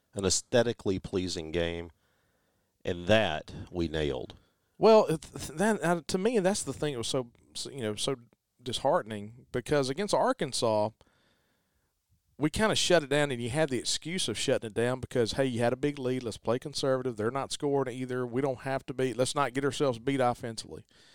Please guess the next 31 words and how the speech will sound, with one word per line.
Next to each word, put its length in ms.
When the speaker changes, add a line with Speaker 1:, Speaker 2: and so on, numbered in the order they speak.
Speaker 2:
And 120
then 120
last 340
week, 260
at 140
times 440
you 100
ran 280
the 60
ball 480
okay 320
between 520
the 80
tackles, 460
at 180
times. 540
Last 280
night, 240
man, 320
um, 500
<laughs> 0
it 200
was, 380
it 120
was 220
not, 360
uh, 260
it 80
was 200
not 240
good. 360